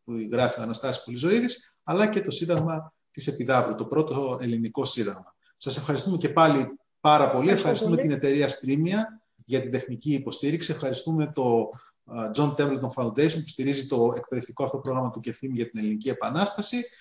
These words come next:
Speaker 1: και εσάς που παρακολουθήσατε μέσω του Zoom, αλλά και όλες και όλοι οι υπόλοιποι,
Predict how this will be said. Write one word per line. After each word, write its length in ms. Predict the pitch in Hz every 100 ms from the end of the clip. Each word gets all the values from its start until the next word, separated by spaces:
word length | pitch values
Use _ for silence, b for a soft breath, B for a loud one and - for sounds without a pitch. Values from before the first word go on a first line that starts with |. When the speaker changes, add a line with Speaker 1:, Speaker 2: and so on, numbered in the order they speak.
| B _
Speaker 1:
και 160 | - 175
εσάς 640 | 165 135 - 175 233 -
που 160 | 175 165
παρακολουθήσατε 880 | 151 143 147 135 175 180 156 151 135 123 117 110 104 98 110
μέσω 360 | 143 143 127 -
του 320 | 113 107 101 -
Zoom, 140 | 190 233
αλλά 180 | 180 156
και 280 | - 147 131 B B B B -
όλες 340 | 156 175 -
και 120 | 156
όλοι 240 | 151 160 147
οι 360 | 139 127 123
υπόλοιποι, 520 | 120 - 156 175 170